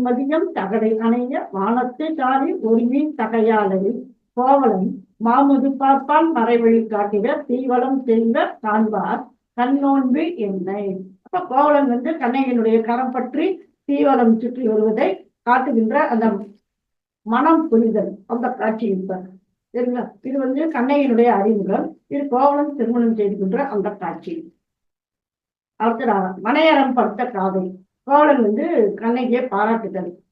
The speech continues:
"பாசறை பொன்னே வளமுறை முத்தே காசறிகரையே கரும்பே தேனே அருந்தரல் பாவாய் ஆறு மருந்தே பெருங்குடி வணிகன் பெருமடம் மகளே"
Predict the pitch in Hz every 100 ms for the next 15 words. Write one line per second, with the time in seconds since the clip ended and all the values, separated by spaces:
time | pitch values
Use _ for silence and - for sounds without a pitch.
0 | _ 226 240 240 214 233 240 277 311 226
1 | 208 226 214 214 226 226 285 302 - 190
2 | 214 220 208 214 226 269 330 339 220 208
3 | 208 214 214 233 247 302 359 220 214 226
4 | 226 214 208 240 240 254 302 - 196 185
5 | 214 202 208 202 202 240 269 294 370 -
6 | _ _ _ 240 254 294 285 254 240 262
7 | 247 302 359 - 226 240 254 220 254 262
8 | 226 185 190 185 196